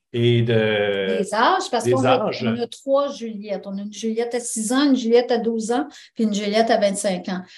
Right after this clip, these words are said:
Speaker 2: Euh, donc, la Juliette, il y a des scènes où elle a peut-être huit ans. On dit, on la fait-tu jouer par la Juliette de six ans ou par la Juliette de douze ans ? Euh, puis, au fond,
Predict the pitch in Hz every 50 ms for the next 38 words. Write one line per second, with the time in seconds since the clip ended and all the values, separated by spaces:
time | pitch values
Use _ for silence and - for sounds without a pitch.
0 | - - - - 175 185 190 190 220 220 220 220 - - - - 226 226 208 208
1 | 214 214 220 220 240 269 262 262 247 233 220 208 220 220 220 - - 285 302 349
2 | 359 349 302 254 - - 233 220 220 214 214 220 220 226 226 226 226 214 233 226
3 | 220 214 214 214 214 196 185 - - 277 294 320 330 349 339 262 247 247 226 220
4 | 226 220 226 220 220 247 233 233 - 254 233 226 247 285 311 311 311 294 247 247
5 | 240 220 214 214 214 - _ _ _ - 202 196 254 226 247 285 277 285 - 247
6 | 233 233 - - 240 226 302 466 523 466 359 233 - 247 233 233 233 240 240 233
7 | 226 247 233 233 285 285 - - 240 220 196 233 233 226 220 202 220 262 294 339
8 | 359 - - - - - - - - - 214 214 208 214 208 202 - - - -
9 | - 247 240 233 226 220 220 - _ _ _ - 247 214 - - - 302 359 403
10 | 415 370 262 -